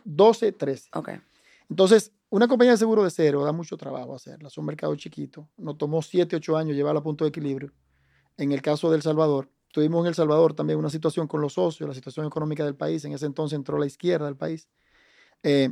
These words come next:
Speaker 1: y decidimos vender esa operación y estamos en el proceso, pues, también de vender la operación de Panamá. O sea, que nosotros nos retiramos en el dos mil, hasta el dos mil dieciocho por ahí,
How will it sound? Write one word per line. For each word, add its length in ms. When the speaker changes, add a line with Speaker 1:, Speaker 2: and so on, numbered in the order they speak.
Speaker 1:
y 80
decidimos 360
vender 180
esa 120
operación 540
y 100
estamos 460
en 100
el 100
proceso, 420
pues, 120
también 300
de 80
vender 220
la 60
operación 380
de 160
Panamá. 380
O 40
sea, 140
que 60
nosotros 220
nos 120
retiramos 420
en 60
el 60
dos 100
mil, 120
hasta 160
el 60
dos 100
mil 100
dieciocho 500
por 120
ahí, 220